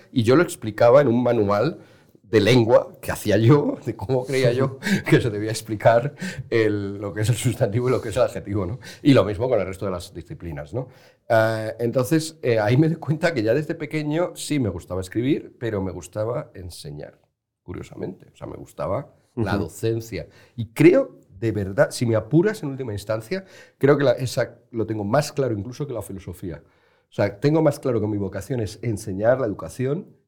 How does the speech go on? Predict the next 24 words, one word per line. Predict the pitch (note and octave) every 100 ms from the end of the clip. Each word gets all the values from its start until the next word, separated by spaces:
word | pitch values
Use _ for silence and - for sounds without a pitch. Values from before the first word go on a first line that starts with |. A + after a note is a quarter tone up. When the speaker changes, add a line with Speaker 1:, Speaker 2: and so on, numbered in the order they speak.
| _
Speaker 1:
que | C3+ D3 E3+ - _
luego, | A2 B2 D3+ -
por | -
supuesto, | G#2+ A#2 A2+ G#2
si |
me | F2
dejan, | E2+ G#2 A2+ G#2+
luego | G2 F#2+ A2
ya, |
de, | G2+ F#2+ - - -
claro, | - A2+
no | F2+
puedes | G#2
educar | G#2 F#2 F2+
sin | A2
más, | C3+
tienes | - G2+
que | G2
educar | F2+
algo. | F2+ D#2 -
¿Qué? | B2+ - - _
Pues | A2+ G#2+
sí, | B2
filosofía. | G2+ G2+ G#2+ C3 A#2